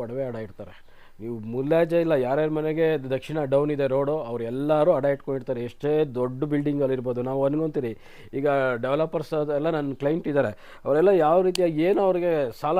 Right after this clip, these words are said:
ಅನ್ನೋದೇ ಇಲ್ಲೇನಪ್ಪ ಅಂತ ಅನ್ಕೊಂತೀನಿ. ಆದರೆ ಅವ್ರ ಜೊತೆ ಟ್ರಾವೆಲಲ್ಲಿ ಮಾ-, ಟ್ರಾವೆಲ್ ಮಾಡಬೇಕಾದ್ರೆ ನನ್ಗೆ ಗೊತ್ತಾಗುತ್ತೆ ಅವ್ರ ಕಷ್ಟ ಏನಪ್ಪ ಅಂದರೆ. ಪಾಪ ಅವ್ರಿಗೆ ಏನಂದ್ರೆ ಇವತ್ತು ಯಾರಿಗೋ ಒಬ್ಬ ಆ, ಏನು ರೈತರಿಗೆ, ಸೆಲ್ಲರ್‌ಗೆ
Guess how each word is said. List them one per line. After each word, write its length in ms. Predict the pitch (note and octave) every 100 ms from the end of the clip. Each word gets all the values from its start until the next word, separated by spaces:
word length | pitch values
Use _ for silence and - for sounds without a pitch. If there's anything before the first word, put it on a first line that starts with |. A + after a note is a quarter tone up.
| F#3
ಅನ್ನೋದೇ 220 | F#3 F3+
ಇಲ್ಲೇನಪ್ಪ 360 | D#3+ D3+ C#3+ C#3
ಅಂತ 160 | B2+ C3+
ಅನ್ಕೊಂತೀನಿ. 320 | C3 B2 B2+ C3
ಆದರೆ 120 | D3
ಅವ್ರ 80 | C3+ C3
ಜೊತೆ 180 | D#3+ D3+
ಟ್ರಾವೆಲಲ್ಲಿ 420 | C3+ C#3 D3+ C#3+ C3
ಮಾ-, 60 | A2+
ಟ್ರಾವೆಲ್ 260 | C3+ D3 D3+
ಮಾಡಬೇಕಾದ್ರೆ 480 | C3+ B2+ B2+ B2+ D#3 B2 B2 - B2+
ನನ್ಗೆ 180 | C3 B2+
ಗೊತ್ತಾಗುತ್ತೆ 360 | C#3 C3+ B2+ A2+
ಅವ್ರ 100 | G#2+
ಕಷ್ಟ 140 | A2 B2
ಏನಪ್ಪ 220 | A#2 - G#2+
ಅಂದರೆ. 160 | G2+ G2+ - - - D3
ಪಾಪ 100 | D#3 D#3
ಅವ್ರಿಗೆ 160 | D#3+ F#3
ಏನಂದ್ರೆ 220 | F#3 F#3
ಇವತ್ತು 160 | D3 C3+
ಯಾರಿಗೋ 200 | D#3 F#3 F3
ಒಬ್ಬ 100 | E3 D#3 C#3+ B2 - - - -
ಆ, 60 | B2+ B2 A#2+ C#3
ಏನು 120 | C#3+ C#3+
ರೈತರಿಗೆ, 420 | E3 F#3 F3+ C#3 B2+ D#3 E3+ - A2+ A#2 A#2
ಸೆಲ್ಲರ್‌ಗೆ 440 | D#3+ D#3+ F#3+ F3+